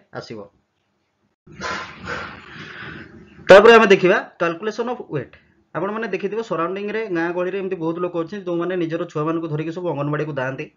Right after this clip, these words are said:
ଅଙ୍ଗନବାଡ଼ିରେ ଦିଦି ତାଙ୍କୁ weight କରନ୍ତି। ତେଣୁ ଅଙ୍ଗନବାଡ଼ି ନ ଖୋଲିଥିଲେ ମଧ୍ୟ ଆମେ କେମିତି ତାଙ୍କର ୱେଟ୍କୁ ଜାଣିପାରିବା, ତାର କିଛି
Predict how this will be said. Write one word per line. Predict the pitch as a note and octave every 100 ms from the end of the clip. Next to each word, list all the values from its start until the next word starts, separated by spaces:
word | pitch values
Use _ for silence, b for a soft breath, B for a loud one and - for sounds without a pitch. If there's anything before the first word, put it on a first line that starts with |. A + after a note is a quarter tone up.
| b b b b b b -
ଅଙ୍ଗନବାଡ଼ିରେ | E3 G3 G3 G3+ G3+
ଦିଦି | D#3+ E3+
ତାଙ୍କୁ | F3+ F3 G3 G3
weight | D3 -
କରନ୍ତି। | B2+ A2+ A2 - _ _ b _ -
ତେଣୁ | A3 F3+ F#3 - F3
ଅଙ୍ଗନବାଡ଼ି | E3+ G3+ G#3+ A3
ନ | G3+ G3
ଖୋଲିଥିଲେ | G3 G#3 F#3+ G3
ମଧ୍ୟ | F3+ C3 A#2 G#2 _ _ -
ଆମେ | D#3+ F#3
କେମିତି | F#3 F#3 F#3+
ତାଙ୍କର | G3 E3+ F3+
ୱେଟ୍କୁ | F3+ D#3 F3 F3+
ଜାଣିପାରିବା, | D#3+ C3+ C#3+ D3 D3+ G#3 - _ _ D#3+
ତାର | D#3+ F#3
କିଛି | E3+ D#3